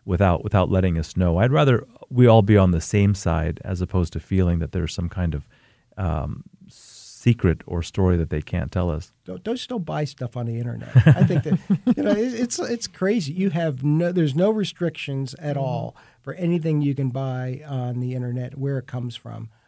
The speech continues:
Speaker 2: It's un-, it's really unfortunate. So that's what we, we end up problem solving is, you know, know the source where you get 'em from.
Speaker 3: Mm-hmm.
Speaker 1: That's right. You know, uh, you mentioned Peyronie's disease. You and I speak a lot about,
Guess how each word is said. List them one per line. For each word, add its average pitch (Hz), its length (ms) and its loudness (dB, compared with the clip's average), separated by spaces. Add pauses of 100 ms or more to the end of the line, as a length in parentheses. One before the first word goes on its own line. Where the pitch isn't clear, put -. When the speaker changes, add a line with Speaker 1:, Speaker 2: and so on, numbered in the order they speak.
(120)
Speaker 2:
It's 135 180 -6
un-, 147 160 -2
it's 160 220 -4
really 160 240 0
unfortunate. 117 640 -8
So 131 140 -8
that's 151 240 -6
what 139 120 -8
we, 131 160 -4 (320)
we 143 140 -2
end 131 200 -2
up 123 200 -6
problem 123 400 -6
solving 123 480 -8
is, 117 320 -14
you - 80 -10
know, 180 220 -8 (480)
know 165 160 0
the 160 100 -4
source 127 380 -4
where 123 80 -2
you 117 80 -4
get 123 120 -6
'em 113 120 -6
from. 165 260 -6
Speaker 3:
Mm-hmm. 165 140 -10 (320)
Speaker 1:
That's 110 200 0
right. 110 220 4
You 123 100 2
know, 113 220 4
uh, 98 200 4
you 110 160 2
mentioned 127 320 2
Peyronie's 110 420 6
disease. 104 460 0
You 117 180 2
and 113 100 4
I 104 80 4
speak - 300 -2
a 87 40 2
lot 85 300 4
about, 87 400 2